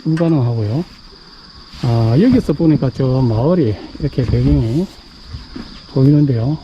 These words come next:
여기 보니까는 우리 왜 이렇게 영상하면 되겠네요. 그 도시에서 외곽으로 나오다 보면 동물 이동 통로 있지 않습니까? 위에 그런 행상으로 이렇게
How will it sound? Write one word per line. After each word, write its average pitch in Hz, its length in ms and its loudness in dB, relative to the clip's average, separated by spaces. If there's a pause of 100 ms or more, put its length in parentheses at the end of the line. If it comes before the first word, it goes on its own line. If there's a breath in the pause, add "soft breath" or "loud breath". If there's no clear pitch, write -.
(160)
여기 196 180 2
보니까는 208 480 2 (720 loud breath)
우리 220 200 2
왜 185 120 2
이렇게 202 600 0
영상하면 180 460 2
되겠네요. 139 420 0 (340)
그 147 460 2
도시에서 180 960 2
외곽으로 175 480 0
나오다 156 280 0
보면 151 260 0
동물 233 840 2
이동 294 280 4
통로 165 320 2
있지 123 140 -4
않습니까? 139 400 0
위에 135 480 2 (880 loud breath)
그런 233 360 2
행상으로 143 520 0
이렇게 127 540 -4